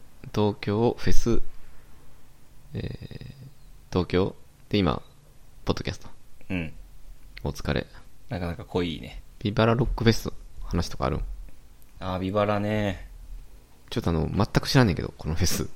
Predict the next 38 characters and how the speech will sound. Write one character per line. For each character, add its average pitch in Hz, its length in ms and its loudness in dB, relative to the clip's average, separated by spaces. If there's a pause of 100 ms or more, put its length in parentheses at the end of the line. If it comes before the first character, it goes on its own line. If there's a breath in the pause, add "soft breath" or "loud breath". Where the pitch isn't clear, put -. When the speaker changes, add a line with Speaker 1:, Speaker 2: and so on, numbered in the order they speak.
(180)
Speaker 1:
何？ 101 240 4 (800 loud breath)
Speaker 2:
え、 110 80 -8
な 123 100 -2
ん 143 80 -2
か 95 100 -6
ね、 85 120 -10
関 160 280 -6
東 95 180 -2
で 85 40 -2
は - 220 -4
割 85 160 -4
と - 80 -8
有 82 220 -6
名 82 240 -8
で、 85 380 -4 (520)
Speaker 1:
は 80 920 -6 (200)
あ。 - 20 -16
Speaker 2:
あ - 40 -16
の、 - 80 -16 (440)
埼 147 280 -6
玉 85 200 -6
ス 110 140 -6
ー 104 100 -6
パ 104 100 2
ー - 20 2
ア 98 60 0
リ 98 120 -2
ー - 20 -6
ナ 80 100 -8
で 67 60 -10
や - 80 -10
っ - 20 -18
て - 140 -16
る - 60 -12
ん - 40 -14
よ。 - 60 -18 (640)
Speaker 1:
え 117 60 6
ー、 139 280 8